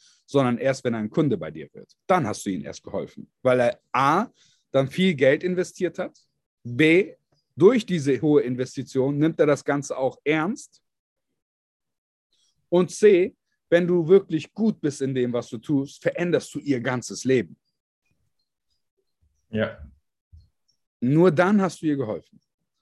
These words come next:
Speaker 2: Mhm.
Speaker 1: Da ist diese männliche Energie gefragt.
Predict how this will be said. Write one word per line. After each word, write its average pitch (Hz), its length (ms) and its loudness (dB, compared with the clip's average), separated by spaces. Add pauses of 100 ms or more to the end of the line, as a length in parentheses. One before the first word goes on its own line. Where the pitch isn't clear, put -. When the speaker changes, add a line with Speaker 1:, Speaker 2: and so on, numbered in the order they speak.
(2000)
Speaker 2:
Mhm. 107 380 0
Speaker 1:
Da 170 140 2
ist 202 180 -4
diese 143 260 -2
männliche 160 420 0
Energie 135 360 0
gefragt. - 440 -12